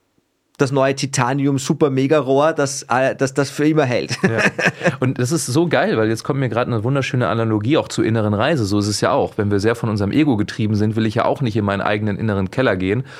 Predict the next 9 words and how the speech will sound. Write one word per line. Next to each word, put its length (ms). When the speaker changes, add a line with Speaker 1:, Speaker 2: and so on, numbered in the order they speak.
Speaker 2:
und 120
gucken, 300
was 140
dafür 240
verantwortlich 720
ist, 160
was 160
da 100
gerade, 480